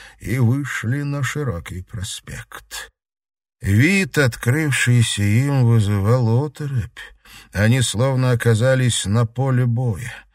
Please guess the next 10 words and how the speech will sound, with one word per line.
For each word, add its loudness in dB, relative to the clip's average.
Несколько 2
отрядов 2
спецназа -2
с -4
трудом 2
сдерживали 0
натиск -2
толпы. 0
Гремели 2
выстрелы, 0